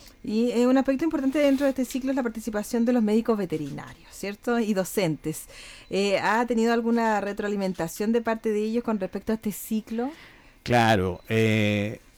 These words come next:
Speaker 2: son muchos los temas,
Speaker 1: Mm.
Speaker 2: como decíamos recién, en los cuales la medicina veterinaria se puede vincular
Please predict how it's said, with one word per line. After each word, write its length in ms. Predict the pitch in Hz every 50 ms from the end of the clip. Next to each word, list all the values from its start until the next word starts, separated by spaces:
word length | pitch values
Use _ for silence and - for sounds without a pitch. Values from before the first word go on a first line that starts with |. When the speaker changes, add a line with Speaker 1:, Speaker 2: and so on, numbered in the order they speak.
| - - - - - - -
Speaker 2:
son 200 | - - 135 123
muchos 280 | 127 151 214 - - 233
los 120 | 190 151 131
temas, 680 | - - 190 170 147 135 135 143 143 135 131 127 113 117
Speaker 1:
Mm. 40 | 131 - -
Speaker 2:
como 320 | - 131 123 123 123 120
decíamos 440 | 120 113 - - 135 131 131 123 117
recién, 480 | 113 110 - - 143 131 113 110 117 113
en 100 | 123 117
los 100 | 104 107
cuales 420 | - - 120 113 113 120 117 110 113
la 340 | 113 104 104 104 104 107 107
medicina 420 | 110 107 107 107 107 - 123 117
veterinaria 460 | 113 110 101 110 107 110 113 113 117 113
se 140 | - - 107
puede 220 | 107 117 123 117
vincular 760 | 113 123 120 113 - - - 117 110 110 120 123 135 135 -